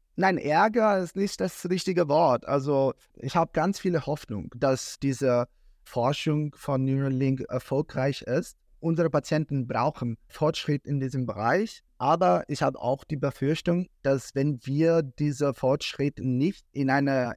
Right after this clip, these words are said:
ethischen und verantwortlichen Art und Weise durchführen, das echt negative Auswirkungen für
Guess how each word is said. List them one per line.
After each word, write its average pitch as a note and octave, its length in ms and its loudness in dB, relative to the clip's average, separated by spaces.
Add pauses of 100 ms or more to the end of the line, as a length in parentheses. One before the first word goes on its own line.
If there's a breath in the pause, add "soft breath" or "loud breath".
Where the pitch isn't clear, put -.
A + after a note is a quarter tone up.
ethischen D#3+ 840 0
und C3+ 300 -4
verantwortlichen D3+ 840 -2
Art C3+ 260 -2
und D3 100 0
Weise C#3 320 0
durchführen, D3+ 800 -2 (560)
das C#3 260 0 (380)
echt D3+ 240 -2
negative C3 720 0
Auswirkungen B2 800 0
für A#2+ 560 0